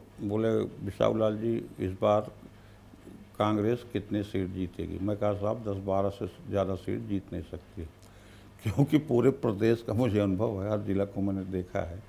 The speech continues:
ये कितना भी प्रयास करेंगे, आठ, दस, बारह से ज़्यादा ही ज़्यादा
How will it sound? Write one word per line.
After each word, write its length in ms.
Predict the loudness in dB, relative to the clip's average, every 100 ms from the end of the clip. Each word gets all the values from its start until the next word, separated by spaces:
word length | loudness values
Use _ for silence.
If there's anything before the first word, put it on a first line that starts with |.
| -20 -20 -20 -14 -2
ये 60 | -2
कितना 480 | 0 -2 4 6 6
भी 140 | 6
प्रयास 440 | 4 6 6 4 2
करेंगे, 400 | 2 2 0 2
आठ, 220 | 4 4
दस, 220 | 2 -2
बारह 280 | 0 0 0
से 140 | -2
ज़्यादा 240 | -2 -2 -2
ही 100 | 0
ज़्यादा 320 | 0 -2